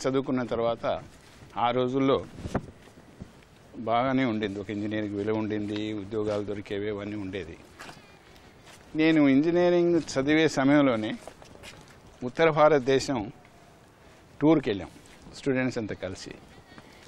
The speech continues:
ఏదో గమ్మత్తుగా ట్రైన్లోనే ఒక పెద్ద ఆయన కలిసి, ఊరికి ఎట్లా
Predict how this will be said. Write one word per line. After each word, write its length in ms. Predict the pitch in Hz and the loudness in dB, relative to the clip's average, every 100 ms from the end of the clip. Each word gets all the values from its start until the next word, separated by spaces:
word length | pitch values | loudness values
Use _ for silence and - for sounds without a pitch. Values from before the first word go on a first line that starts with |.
| - | -10
ఏదో 120 | 151 160 | 0 0
గమ్మత్తుగా 800 | 113 131 175 175 170 147 113 - - - - - - - | 0 -2 -2 4 6 8 6 -2 -18 -20 -20 -18 -18 -4
ట్రైన్లోనే 500 | 131 151 160 156 156 | 2 4 6 8 6
ఒక 180 | 143 123 | 4 2
పెద్ద 500 | 110 - - 117 123 | -2 -6 -6 -2 2
ఆయన 220 | 131 131 | 2 0
కలిసి, 440 | 113 110 - 104 80 - - - - - - - - - | -2 -4 -4 -6 -8 -14 -20 -20 -20 -20 -20 -20 -18 -6
ఊరికి 300 | 151 196 196 | -2 0 0
ఎట్లా 420 | 180 170 147 107 | 2 6 8 6